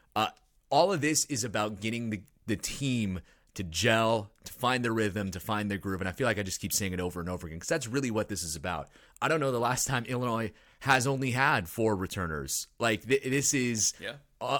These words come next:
Speaker 1: uncharted territory i-, in the way that Illinois needs to go about getting into their season and, and finding out who they are as a team. So finding those moments for Clark, for Epps to get in there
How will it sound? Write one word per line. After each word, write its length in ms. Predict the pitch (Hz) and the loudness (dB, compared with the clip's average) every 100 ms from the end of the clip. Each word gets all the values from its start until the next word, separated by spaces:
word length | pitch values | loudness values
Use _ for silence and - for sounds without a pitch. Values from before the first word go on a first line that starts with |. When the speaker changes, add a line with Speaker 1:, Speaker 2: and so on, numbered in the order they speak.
| - | 0
Speaker 1:
uncharted 600 | 160 175 - 170 139 110 | 0 0 0 0 0 -2
territory 760 | 135 127 117 - 90 80 78 - | 0 0 0 0 2 2 -2 -4
i-, 40 | |
in 260 | 104 - 101 | -4 -2 -2
the 80 | 98 | 0
way 180 | 98 98 | 0 -2
that 140 | 95 - | -4 -4
Illinois 440 | 107 104 98 95 | -4 -2 -2 -2
needs 300 | 95 87 - - | -4 -4 -4 -6
to 60 | |
go 260 | 85 98 95 | -2 0 0
about 520 | 92 92 87 85 - - - - _ _ - 104 - | 0 0 0 -2 -6 -8 -20 -20 _ _ -16 -16 -2
getting 380 | 135 139 127 123 - | 0 2 0 -4 -4
into 840 | 135 135 123 - 117 107 101 101 - | -2 -2 -4 -4 0 0 0 -4 -2
their 240 | 110 107 | 0 0
season 540 | - - 101 87 92 | 0 0 -2 -2 -4
and, 160 | 90 95 | -4 -4
and 180 | 92 85 | -6 -4
finding 320 | 110 107 107 | -2 0 0
out 180 | 95 - | -4 -4
who 160 | 104 95 | -4 -2
they 120 | 92 | -2
are 200 | 87 87 | -2 -2
as 100 | 82 | -6
a 60 | |
team. 240 | 78 85 78 | -8 -8 -6
So 140 | 92 | -6
finding 440 | 85 139 139 156 147 | -4 0 2 2 0
those 240 | 127 104 | 0 0
moments 320 | 113 113 110 | -2 -2 -2
for 300 | - 98 95 - - _ - | -2 -2 -4 -8 -20 _ -8
Clark, 380 | - 104 73 _ | 0 0 0 _
for 400 | - 92 85 80 - | -10 -4 -4 -6 -2
Epps 360 | 113 101 - - | 0 2 0 -4
to 160 | - 104 | -4 -4
get 160 | 120 | -2
in 160 | 123 113 | -2 -2
there 320 | 107 104 | 0 -2